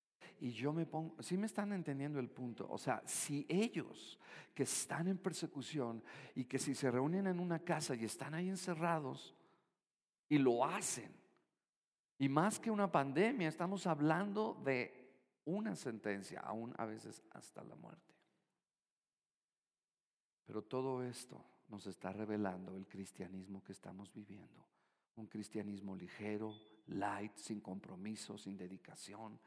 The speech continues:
Pero yo sé que ustedes son dedicados, comprometidos porque están aquí. Pero escucha esto, es importante que cuides tu lámpara y que tenga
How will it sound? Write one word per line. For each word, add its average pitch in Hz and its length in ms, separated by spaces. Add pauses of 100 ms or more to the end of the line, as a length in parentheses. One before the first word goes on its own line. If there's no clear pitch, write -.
(440)
Pero - 140
yo 101 120
sé 107 160
que - 100
ustedes 107 420
son 95 340
dedicados, 92 640
comprometidos 90 800
porque - 240
están 87 320
aquí. 95 340 (380)
Pero - 360
escucha 110 640
esto, - 480 (360)
es 107 360
importante 104 1000 (460)
que - 120
cuides 101 540
tu 104 140
lámpara 92 680 (200)
y - 60
que - 160
tenga 85 460